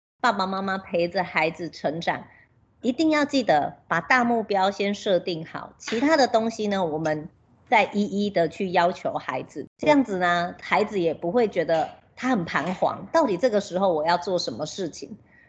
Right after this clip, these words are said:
因为如果你把所有的条件你都希望他做好，所有的期待一次加注在他身上，我想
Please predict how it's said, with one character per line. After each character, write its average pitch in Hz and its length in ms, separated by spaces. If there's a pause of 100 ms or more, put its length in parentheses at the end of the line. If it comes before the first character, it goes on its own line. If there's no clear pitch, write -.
因 320 140
为 349 120
如 269 120
果 262 80
你 247 100
把 170 220
所 214 260
有 196 80
的 170 160
条 170 260
件 190 220
你 170 80
都 214 100
希 220 200
望 214 160
他 202 160
做 196 200
好， - 280 (260)
所 247 120
有 285 100
的 185 80
期 180 260
待 214 300
一 220 80
次 - 180
加 220 240
注 214 140
在 208 140
他 196 120
身 185 240
上， 170 280
我 185 120
想 175 240